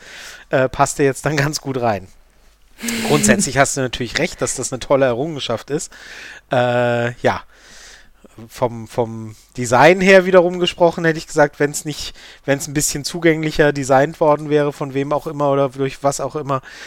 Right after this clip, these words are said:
dann, äh, wären vielleicht auch die,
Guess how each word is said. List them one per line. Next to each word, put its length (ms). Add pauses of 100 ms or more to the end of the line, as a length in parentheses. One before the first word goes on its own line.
(160)
dann, 380
äh, 380
wären 200
vielleicht 460
auch 180
die, 420